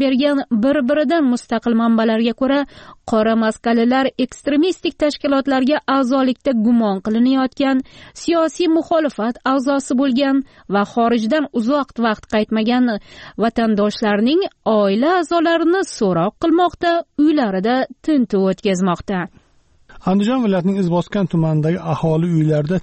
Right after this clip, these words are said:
Speaker 2: tintuv o'tkazgan qora maskaliklar kamida to'rt kishini hibsga olgan. Bu haqda xabar bergan Izboskan tumani huquq tartibot idoralaridan birida ishlaydigan Ozodlik manbasiga ko'ra, hibsga olinganlar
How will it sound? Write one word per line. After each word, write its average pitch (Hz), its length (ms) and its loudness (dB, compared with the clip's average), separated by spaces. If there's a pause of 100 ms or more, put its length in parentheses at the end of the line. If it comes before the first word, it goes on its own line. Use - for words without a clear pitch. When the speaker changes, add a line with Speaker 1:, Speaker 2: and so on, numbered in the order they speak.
Speaker 2:
tintuv 165 380 0
o'tkazgan 160 500 -2 (380)
qora 165 240 0
maskaliklar 165 640 -2 (120)
kamida 165 320 0 (120)
to'rt 202 260 0
kishini 151 300 -2
hibsga 143 340 -2
olgan. 107 280 -6 (340)
Bu 147 100 0
haqda 147 340 -2
xabar 160 300 0
bergan 156 300 0 (360)
Izboskan 156 580 0
tumani 151 280 0
huquq - 260 -6
tartibot 160 380 -2
idoralaridan 156 580 0
birida 156 260 -2
ishlaydigan 170 440 -2
Ozodlik 165 520 -2
manbasiga 165 480 0
ko'ra, 240 160 0 (360)
hibsga 175 320 -2
olinganlar 170 680 0